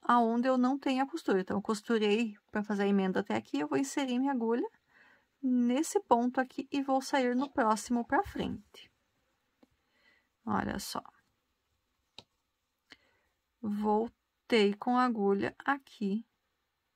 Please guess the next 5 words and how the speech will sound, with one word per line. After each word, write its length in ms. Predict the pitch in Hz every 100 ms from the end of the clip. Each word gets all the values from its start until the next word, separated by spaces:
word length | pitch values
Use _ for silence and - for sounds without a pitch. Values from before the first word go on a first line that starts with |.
| _ _ _ _ _ _ _ _ _ _ _ _ _ _ -
no 160 | 220 208
primeiro 540 | 226 233 214 196 214
ponto 520 | - 208 196 202 269
dessa 460 | 226 202 208 - 320 _ _ -
lateral. 760 | 233 214 208 269 330 - -